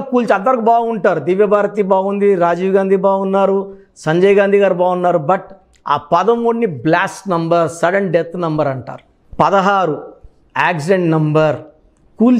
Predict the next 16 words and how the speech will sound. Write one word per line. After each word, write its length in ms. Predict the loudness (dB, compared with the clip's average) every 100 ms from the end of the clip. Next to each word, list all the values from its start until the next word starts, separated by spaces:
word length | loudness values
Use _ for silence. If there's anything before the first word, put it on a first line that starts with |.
| 2
చేసే 220 | 2 2 0
నంబర్. 360 | 0 2 0 0 -8 _ _ -2 -2
పద్దెనిమిది 460 | 0 0 0 2 0
ఉంటే 140 | 0 0 2
డైవర్స్, 420 | 2 2 0 -6 -20 _ _ -20 -6 0
భార్యకి 420 | 2 2 0 0 0
కావచ్చు, 400 | 2 0 -2 0 2 2
ఆరోగ్యానికి 460 | 0 0 0 2 0
కావచ్చు, 460 | 0 -2 -4 -4 -4 -6 -20 _ _ _ -4 -2
డబ్బుకు 300 | 2 0 0 0
కావచ్చు, 340 | 2 -2 -2 -2 0
మనశ్శాంతికి 560 | 0 0 -2 -2 -4 -2
కావచ్చు. 340 | -4 -6 -14 -20 _ _ _ _ _ _ -20 _ _ -2
So 100 | 0 0 -4 -12 -8 0 2
నైన్టీన్ 420 | 2 2 0 2 0
నంబర్ 360 | 2 2 0